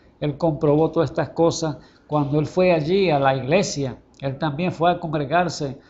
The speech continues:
fue a buscar allí a su Padre Celestial.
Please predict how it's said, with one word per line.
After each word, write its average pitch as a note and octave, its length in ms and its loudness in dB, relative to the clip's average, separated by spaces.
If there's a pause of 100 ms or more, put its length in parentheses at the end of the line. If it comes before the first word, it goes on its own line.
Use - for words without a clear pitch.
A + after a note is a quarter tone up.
(200)
fue E3 300 0
a D#3+ 120 2
buscar D3 720 2 (160)
allí D3+ 480 2
a C3 80 0
su B2 200 -10
Padre E3 220 4
Celestial. D#3 760 -2